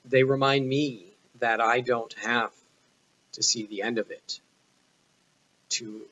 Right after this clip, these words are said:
be a participant and to find my own purpose. That even if it's just, just one life, that I can find purpose there. And that even if I was a ninety-year-old Professor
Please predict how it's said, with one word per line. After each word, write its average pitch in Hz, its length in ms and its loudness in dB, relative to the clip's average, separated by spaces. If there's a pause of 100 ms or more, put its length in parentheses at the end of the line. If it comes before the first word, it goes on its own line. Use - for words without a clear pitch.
(160)
be 113 140 -6
a 101 40 0
participant 107 680 -2
and - 80 -12
to - 60 -10
find 98 280 -8
my 95 140 -18
own 95 200 -20
purpose. - 400 -16 (1900)
That 101 460 -2 (240)
even 117 280 0
if 107 120 -2
it's 120 140 -2
just, - 460 2
just 104 420 0 (380)
one 107 200 -8
life, 117 320 2 (1120)
that 120 120 0
I 113 140 2
can 107 120 -14
find 104 560 -2 (760)
purpose - 600 -2
there. 104 280 -10 (640)
And 104 200 -4
that 98 280 -4 (120)
even 127 300 2
if 110 180 -2
I 101 180 0
was 107 220 -4
a 107 40 -10
ninety-year-old 104 960 -4
Professor 107 500 -6